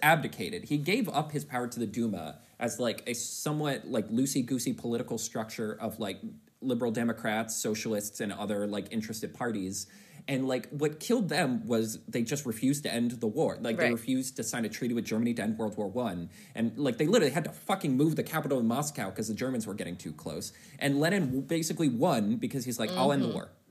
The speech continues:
Speaker 1: No questions asked. I'll take whatever deal. The
Speaker 2: Right.
Speaker 1: war will end. You guys will, you will ha-, you won't have to sacrifice for the war anymore." And that just turned the tide. Like, l-,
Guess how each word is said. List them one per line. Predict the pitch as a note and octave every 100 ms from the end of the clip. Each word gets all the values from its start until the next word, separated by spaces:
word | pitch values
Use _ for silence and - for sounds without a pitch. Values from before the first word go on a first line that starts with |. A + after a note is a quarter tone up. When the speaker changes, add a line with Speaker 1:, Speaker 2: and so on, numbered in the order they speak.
| _ -
Speaker 1:
No | B2+ D3
questions | F3+ E3 G3
asked. | D#3+ D#3+ -
I'll | A#2
take | A2+
whatever | A2+ A#2 D#3+
deal. | D3 C#3+ - -
The | -
Speaker 2:
Right. | F3+ E3
Speaker 1:
war | F3
will | C#3
end. | C3 B2+ -
You | A#2
guys | B2+ B2+ B2
will, | A#2 A#2 - F#2 A2+
you | A#2 A#2+
will | B2 A#2+
ha-, | - C#3
you | D3 C3+
won't | C#3 D#3
have | D3
to | C#3
sacrifice | C#3+ C3 C3 A#2
for | A2+
the |
war | A2+ A2
anymore." | E2 D2+ D#2+ - - -
And | A#2
that | A#2+ A#2
just | A#2+ -
turned | A#2+ G#2
the |
tide. | - B2+ F2 D#2+ - - -
Like, | C#3 G#2+
l-, | C3+ D#3